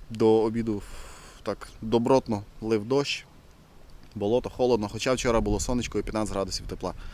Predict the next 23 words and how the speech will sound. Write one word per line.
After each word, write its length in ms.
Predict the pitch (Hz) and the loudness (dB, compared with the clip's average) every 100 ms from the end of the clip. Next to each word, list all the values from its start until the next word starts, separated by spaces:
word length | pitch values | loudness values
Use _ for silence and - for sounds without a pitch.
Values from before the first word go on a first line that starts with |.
| - - | -6 -2
Вирішив 300 | 135 139 127 | 0 0 -2
трошки 280 | 117 107 - | -2 -2 -2
провітрити 440 | - 120 113 113 | 0 0 0 -2
свої 260 | 104 117 113 | -2 0 0
спінінги. 460 | - 160 143 123 117 - - - - - - - - - - - - | 0 0 0 -2 -6 -12 -14 -12 -10 -12 -8 -4 -2 -2 -2 -4 -2
Вже 100 | 101 | -2
забув, 260 | 101 101 | -2 0
як 140 | 95 - | 0 -2
то 100 | 104 | -2
робиться. 360 | 117 104 104 - - - - - - - | -2 -2 -6 -6 -4 -6 -8 -8 -8 -6
Зима 320 | 104 117 117 | -2 0 0
цього 220 | 113 110 | 0 2
року 220 | 110 104 | 2 0
була 180 | 107 104 | 0 0
в 40 | 101 | 0
мене 300 | 101 98 95 - | -2 -4 -6 -8
не 180 | 107 107 | -4 0
риб-, 260 | 110 110 98 | 2 0 0
не 220 | 117 127 | 4 6
рибал-, 480 | 117 107 104 107 98 - | 6 6 6 6 4 -4
не 280 | 107 107 104 | -2 0 0
риба-, 500 | 101 98 101 98 98 | -2 -4 -2 -2 -2
не... 260 | 98 95 | -6 -8